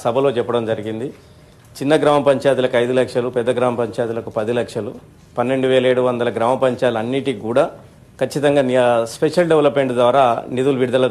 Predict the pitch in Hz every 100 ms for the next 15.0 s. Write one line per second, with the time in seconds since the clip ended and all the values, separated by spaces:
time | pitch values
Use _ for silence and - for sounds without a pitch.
0 | 113 107 117 110 110 - 113 104 98 92
1 | 87 - - - - - - - - 123
2 | - 131 151 156 160 175 165 143 143 139
3 | 139 127 123 117 143 139 135 123 135 127
4 | 120 127 131 127 123 107 110 127 120 113
5 | 107 104 156 - - - - - - 143
6 | - 180 180 165 147 147 165 139 139 -
7 | 147 127 147 135 127 117 - - - 113
8 | 147 151 131 107 98 90 143 - - -
9 | - - - - 131 151 151 135 143 175
10 | 165 156 139 139 160 160 143 151 147 139
11 | 131 135 135 127 107 143 139 143 131 123
12 | 131 147 127 123 127 127 117 135 123 120
13 | 107 110 123 117 104 95 - - - 127
14 | 127 196 180 175 165 160 143 143 127